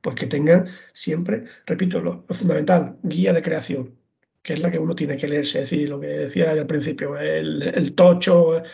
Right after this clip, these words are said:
o el libreto donde, para que mi, yo sepa cómo funciona la lavadora o funciona la cámara de, de fotografía que me compró. <clears throat> Ese es el, lo básico. Que no me lo quiero leer, oye, pues mira, estos chicos de, de G S M me lo muestran aquí en un, en un,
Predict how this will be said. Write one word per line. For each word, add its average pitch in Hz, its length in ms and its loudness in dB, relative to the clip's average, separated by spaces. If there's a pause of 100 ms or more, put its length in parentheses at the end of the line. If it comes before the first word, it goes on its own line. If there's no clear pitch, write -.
(160)
o - 100 2
el 160 40 2
libreto 175 460 0
donde, 165 340 2
para 165 220 -2
que 165 80 0
mi, 160 460 -6 (120)
yo 165 80 -4
sepa 180 220 -6
cómo 165 140 -4
funciona 156 300 -4
la 151 100 -6
lavadora 175 420 2
o 175 60 2
funciona 160 340 -6
la 170 100 -6
cámara 156 320 -6
de, 156 200 -2 (340)
de 175 100 2
fotografía 165 440 -2
que 165 60 4
me 151 100 -2
compró. 147 420 -8 (160)
<clears throat> - 1120 -8
Ese 202 240 -2
es 175 80 -6
el, 175 120 0
lo 170 280 -4
básico. - 400 -10 (360)
Que 175 180 0
no 196 180 2
me 220 80 0
lo 220 80 0
quiero 208 180 2
leer, 247 160 6
oye, 208 220 0
pues 165 200 -8
mira, 170 200 0
estos 180 180 -6
chicos 180 300 -2
de, 165 260 2
de 165 80 0
G 175 120 -4
S 185 160 -2
M 214 200 0 (320)
me 175 160 2
lo 160 160 0
muestran 180 340 2
aquí 170 140 2
en 190 120 2
un, 180 200 2
en 175 100 -4
un, 165 460 0